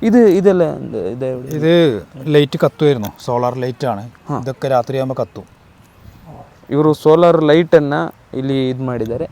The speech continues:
Speaker 1: ರಾತ್ರಿ ಆಗ್ಬೇಕಾದ್ರೆ ಈ ಲೈಟು ಒತ್ತಿದಾಗೆ ಕಾಣ್ತದೆ, ಆ, ಆ, ಲೈಟ್ ಫ್ಲ್ಯಾಶ್ ಆಗ್ತದೆ.
Speaker 2: ಫ್ಲ್ಯಾಶ್ ಆಗ್ತದೆ.
Speaker 1: ಆ, ಹಾಗಾಗಿ ಇದನ್ನು ಇಟ್ಟಿದ್ದಾರೆ. ಆಟಿಕೆ ವಸ್ತುಗಳು ಕೂಡ ನಾವು ಇಲ್ಲಿ ನೋಡ್ಬೋದು. ಹಾಗೆಯೇ ನಾವು ಈ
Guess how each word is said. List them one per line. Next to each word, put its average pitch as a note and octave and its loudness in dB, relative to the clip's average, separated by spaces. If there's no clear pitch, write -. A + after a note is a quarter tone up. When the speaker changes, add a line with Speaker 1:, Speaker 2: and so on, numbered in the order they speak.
Speaker 1:
ರಾತ್ರಿ E3 2
ಆಗ್ಬೇಕಾದ್ರೆ D3 -2
ಈ E3 -6
ಲೈಟು C#3+ -2
ಒತ್ತಿದಾಗೆ C3+ -4
ಕಾಣ್ತದೆ, G#2 -14
ಆ, - -12
ಆ, A#2 -6
ಲೈಟ್ C#3 0
ಫ್ಲ್ಯಾಶ್ A#2+ -2
ಆಗ್ತದೆ. A#2 -4
Speaker 2:
ಫ್ಲ್ಯಾಶ್ G#2+ -6
ಆಗ್ತದೆ. - -18
Speaker 1:
ಆ, B2 -14
ಹಾಗಾಗಿ C3+ -2
ಇದನ್ನು B2 -8
ಇಟ್ಟಿದ್ದಾರೆ. A#2 -4
ಆಟಿಕೆ D3+ 0
ವಸ್ತುಗಳು C#3 -2
ಕೂಡ B2+ -6
ನಾವು B2 -8
ಇಲ್ಲಿ A2+ -8
ನೋಡ್ಬೋದು. A#2 -6
ಹಾಗೆಯೇ F3 -4
ನಾವು D3+ -6
ಈ C3+ -8